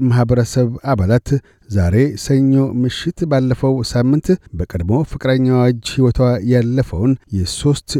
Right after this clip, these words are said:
ልጆች እናት ኬሊ ዊልኪንሰንን ሻማ በማብራት ዘከሩ። ወይዘሮ ዊልኪንሰን በቀድሞ ፍቅረኛዋ ብራያን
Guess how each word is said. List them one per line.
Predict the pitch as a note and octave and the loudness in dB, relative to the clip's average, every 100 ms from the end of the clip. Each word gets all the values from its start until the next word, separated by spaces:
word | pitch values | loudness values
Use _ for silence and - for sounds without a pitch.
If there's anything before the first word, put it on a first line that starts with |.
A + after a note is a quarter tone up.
| A2 | -2
ልጆች | B2+ B2 A#2+ - - | 0 2 0 -2 -6
እናት | C3 B2 C3 - - _ _ _ | -2 2 0 -2 -10 _ _ _
ኬሊ | - B2+ B2+ B2+ - - | 0 4 4 2 -4 0
ዊልኪንሰንን | B2+ A#2+ - B2+ - B2+ B2 B2 - _ _ | 0 0 -2 -6 -4 -2 -2 -2 -6 _ _
ሻማ | - - - C3+ A#2+ A2+ - | -10 -8 -4 0 2 0 -2
በማብራት | B2 A#2 A2+ G#2+ A2+ - A2+ G#2 G2+ - _ _ | -2 0 2 2 0 0 -2 -2 -2 -8 _ _
ዘከሩ። | A#2+ A#2+ - D#2+ D#2+ - - | -2 -2 0 -2 -4 -10 -10
ወይዘሮ | F2 E2 F#2 B2 E3 | -8 -4 0 0 0
ዊልኪንሰን | C#3 B2+ - C3 B2 - A#3+ _ _ _ | -2 -2 -2 -4 -4 -6 -8 _ _ _
በቀድሞ | F2 - F2 G2 C#3+ | -12 -8 -6 -2 -4
ፍቅረኛዋ | D3 C#3 - C#3 C3 C3 C3 C#3 - | -6 -12 -6 -4 -2 -2 -2 -4 -10
ብራያን | B2+ B2+ B2+ | -2 2 2